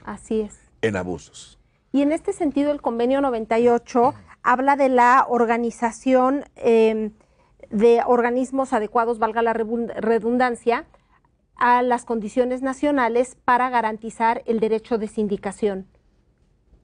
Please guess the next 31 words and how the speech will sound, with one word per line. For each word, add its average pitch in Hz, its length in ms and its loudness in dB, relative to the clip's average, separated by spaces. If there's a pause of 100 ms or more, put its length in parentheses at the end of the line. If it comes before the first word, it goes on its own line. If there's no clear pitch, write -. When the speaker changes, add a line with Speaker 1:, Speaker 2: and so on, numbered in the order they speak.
(100)
Speaker 1:
¿Cómo 311 320 2
se - 200 -10
compagina 240 580 -4
esto 233 220 -4
con 233 120 -4
lo 208 120 -4
que 226 80 -8
está - 120 -6
usted 220 240 -6
diciendo 208 380 -4
en 208 80 -2
la 202 140 -6
práctica? - 520 -10 (600)
Speaker 2:
Urge 156 320 2
la 139 120 2
comunicación 107 760 -4 (420)
Speaker 1:
Ujú. 233 300 -6 (640)
Speaker 2:
y 110 160 0
urgen 139 420 0
nuevos 120 380 -2
acuerdos. 90 680 -6 (600)
Por 113 160 2
eso 135 240 -2
también 117 500 -2 (140)
creo 131 280 2
que 123 120 -2
es 113 140 -4
muy 113 480 -2
importante 117 680 -6 (420)
la 107 200 0
regulación, 104 680 -2